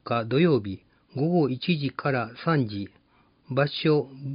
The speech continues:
武道交流館、いきいき、倉持町里。定員三十人。農学公園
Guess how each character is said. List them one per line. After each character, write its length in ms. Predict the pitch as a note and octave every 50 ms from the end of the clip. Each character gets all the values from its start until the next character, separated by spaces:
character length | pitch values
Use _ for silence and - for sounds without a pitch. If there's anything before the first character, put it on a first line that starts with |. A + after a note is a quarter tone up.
| C3 _ _ - -
武 120 | C#3 D3+
道 200 | E3 F#3 F3+ E3+
交 260 | - - F3+ F3+ F3
流 160 | E3+ F3 E3 C#3
館、 400 | - - A#2+ A2 G#2 G2+ G#2 - -
い 120 | - C3+ -
き 240 | - D3 C#3+ C#3
い 60 | C3 -
き、 300 | - - C3 B2 - _ _ _ _ _
倉 220 | - - C#3+ C#3+ C3+
持 140 | C#3 C#3 C#3 C#3 - - - -
町 220 | - A#2+ G2+ F#2+
里。 460 | - - - A2+ - - - G2+ - _ _ _ _ _ _ _ _ _ _ _ _ _ _ _ _ _ _ _ _ _ _
定 200 | - E3 E3 E3+
員 440 | E3+ E3+ E3 D#3 D#3 D#3+ D#3 D#3 C#3+ - -
三 200 | D#3+ D#3+ E3 E3
十 180 | D#3+ E3 D#3 C3
人。 240 | A2 G2+ F#2+ G2+ - _ _ _ _ _ _ _ _ _ _ _ _ _ _ _ _ _ _ -
農 160 | D#3+ E3+ F#3+
学 300 | F#3 F#3 E3+ - - F3+
公 280 | - - - F3 E3 D#3
園 180 | C3+ A#2 G#2+